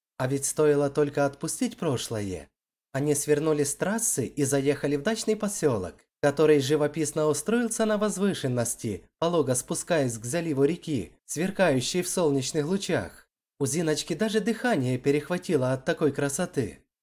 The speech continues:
Надо же, никогда здесь не была, хоть и живёт в этих краях всю свою сознательную жизнь.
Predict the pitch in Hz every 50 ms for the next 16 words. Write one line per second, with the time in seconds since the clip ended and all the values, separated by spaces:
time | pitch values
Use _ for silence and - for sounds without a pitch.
0 | _ - 117 147 196 226 220 233 208 135 120 123 110 95 95 120 139 139 170 160
1 | 165 - 247 226 202 - 233 214 214 - 214 220 202 226 220 208 196 151 113 85
2 | - - _ _ - 175 151 160 190 170 190 220 202 208 180 139 127 139 143 139
3 | 156 147 - - 185 190 180 170 139 117 - - - - 190 147 - - 143 139
4 | 143 135 139 180 175 165 175 156 127 - 147 147 156 170 185 196 175 170 170 135
5 | 101 92 90 82 76